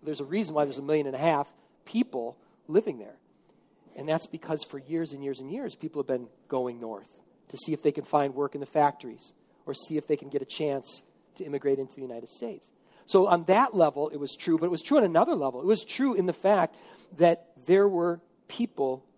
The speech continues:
physically there that weren't there, you know, even weeks ago.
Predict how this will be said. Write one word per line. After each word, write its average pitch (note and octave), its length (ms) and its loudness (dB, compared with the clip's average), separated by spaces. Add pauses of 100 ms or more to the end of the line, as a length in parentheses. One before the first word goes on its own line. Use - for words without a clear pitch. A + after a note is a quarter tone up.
physically D#3+ 420 -2
there D3+ 240 6
that C3+ 200 -4
weren't C#3 260 -6 (160)
there, C3+ 300 2 (480)
you B2+ 40 -16
know, B2 160 -12
even B2+ 360 -10
weeks - 260 -8
ago. A2 220 -8